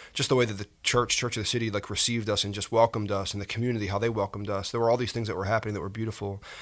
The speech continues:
And so I began to write that out, and I feel like I began processing my grief through writing, and it would be in writing that I would realize what I'm actually feeling. 'Cause I'm having to explain something that I don't,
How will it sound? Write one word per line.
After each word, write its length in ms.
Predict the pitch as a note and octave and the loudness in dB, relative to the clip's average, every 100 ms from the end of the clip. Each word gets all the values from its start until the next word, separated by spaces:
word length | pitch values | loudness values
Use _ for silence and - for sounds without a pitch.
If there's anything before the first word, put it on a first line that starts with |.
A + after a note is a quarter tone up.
| - - - | -16 -12 0
And 80 | B2+ | 6
so 120 | D3+ | 8
I 20 | |
began 220 | F3+ G#3 | 8 6
to 60 | B2+ | 6
write 160 | A#2+ | 6
that 120 | A2 A2 | 4 4
out, 120 | G2+ | 4
and 100 | G#2 | 2
I 20 | |
feel 160 | B2+ D3+ | 4 4
like 140 | B2 | 6
I 40 | |
began 400 | A2+ A2+ A2 G#2+ | 2 2 2 0
processing 560 | G2 - G#2+ - G#2+ A2+ | 0 6 6 6 -2 0
my 140 | G#2 | -2
grief 240 | G#2 A2 A#2 | -2 -4 -4
through 120 | A2+ | -4
writing, 400 | G#2 F#2+ A#2 D3 - | -2 0 -2 -4 -2
and 100 | A2+ | -2
it 80 | A2 | 0
would 160 | A2+ | -2
be 160 | A2 C#3 | 2 4
in 140 | A#2 | 4
writing 340 | G#2+ A2+ A2 G2+ | 4 2 2 0
that 120 | G2+ | 0
I 40 | |
would 160 | G2+ G2 | 0 -2
realize 400 | G#2+ A2 G2 F#2+ | -2 0 0 -2
what 80 | G2 | -4
I'm 80 | G2 | -4
actually 240 | F#2+ F2 | -4 -6
feeling. 320 | - G2+ F2 | -6 -6 -6
'Cause 140 | - A2+ | -6 0
I'm 60 | |
having 240 | A2+ A#2 G2+ | 2 2 -2
to 60 | |
explain 380 | F#2 - B2+ B2+ | -2 0 0 2
something 520 | A2+ G#2 G2+ G2 G2 - - - - - - | 0 -2 -4 -6 -6 -12 -20 -20 -20 -20 -4
that 120 | G#2 A#2+ | 0 2
I 60 | |
don't, 120 | B2 | 2